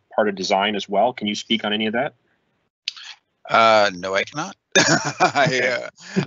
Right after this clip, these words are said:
Speaker 2: I'm, I'm not familiar with the, uh, w-, with where that, uh, artillery project is at, at the moment.
Speaker 1: Okay.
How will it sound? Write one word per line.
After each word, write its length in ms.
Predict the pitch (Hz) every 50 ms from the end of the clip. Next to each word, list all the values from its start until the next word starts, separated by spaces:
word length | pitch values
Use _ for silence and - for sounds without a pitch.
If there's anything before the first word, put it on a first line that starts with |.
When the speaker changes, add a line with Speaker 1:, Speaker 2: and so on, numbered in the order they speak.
| - -
Speaker 2:
I'm, 320 | 120 117 117 113 120 117 -
I'm 160 | 139 123 123
not 180 | 123 117 113 101
familiar 600 | - - 120 120 120 117 117 117 117 113 113 110
with 380 | 110 110 107 107 110 - - -
the, 500 | 117 110 107 101 101 101 98 95 95 -
uh, 440 | - 98 98 95 90 87 92 95 98 107 - _ _ _ _ _ _ _ _ _ _
w-, 240 | _ 104 107 107 110 - _ _ - - - _ _ 87 - _
with 260 | - 123 104 104 - 104 90 82
where 260 | 104 104 101 98 101 101
that, 320 | - 98 92 92 95 - - - -
uh, 500 | 98 98 92 95 95 92 92 90 90 - - - - -
artillery 560 | 110 101 90 - - 120 113 110 104 101 95
project 460 | - - 98 101 98 - - - -
is 140 | 50 - -
at, 180 | 95 98 107
at 100 | - -
the 80 | - -
moment. 480 | 110 101 - 95 - - 95 98 - - _ _ - - _ _ _ _ _ _ _ _ _ _ _ _ _ _ _ _ _ _ _ - -
Speaker 1:
Okay. 220 | 180 - - 160